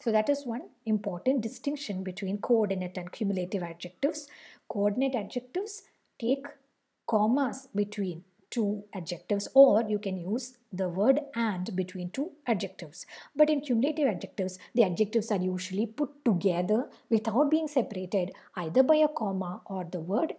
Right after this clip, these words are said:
and. Now, I already mentioned that this is the order in which they should come: opinion, size, age, length or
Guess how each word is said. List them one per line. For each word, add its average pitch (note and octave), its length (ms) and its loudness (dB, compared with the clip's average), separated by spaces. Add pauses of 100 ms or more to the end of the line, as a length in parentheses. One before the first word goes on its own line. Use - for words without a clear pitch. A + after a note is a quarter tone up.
and. E3+ 420 -6 (1080)
Now, G#3 260 2
I G3+ 280 0 (160)
already G3+ 340 0
mentioned A#3 440 0
that G3 140 0
this G#3 160 2
is A#3 100 2
the A#3 180 2
order F#3+ 300 2 (120)
in G#3 100 2
which F#3 180 -4
they G3 100 -2
should F3+ 260 -6
come: A#3+ 200 -2
opinion, G#3+ 480 0
size, G#3+ 420 -2
age, G3+ 400 -2
length G#3 280 0
or F#3 120 -2